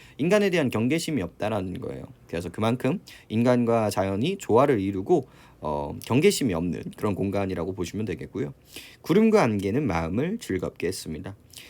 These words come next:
산봉우리 수석과 괴이하고 웅장한 모습이 사랑스럽고 볼만하여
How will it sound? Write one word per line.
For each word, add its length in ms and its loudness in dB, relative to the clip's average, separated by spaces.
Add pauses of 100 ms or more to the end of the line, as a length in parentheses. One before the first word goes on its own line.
산봉우리 460 8
수석과 640 0
괴이하고 440 4
웅장한 520 0
모습이 420 0
사랑스럽고 800 -2
볼만하여 640 -2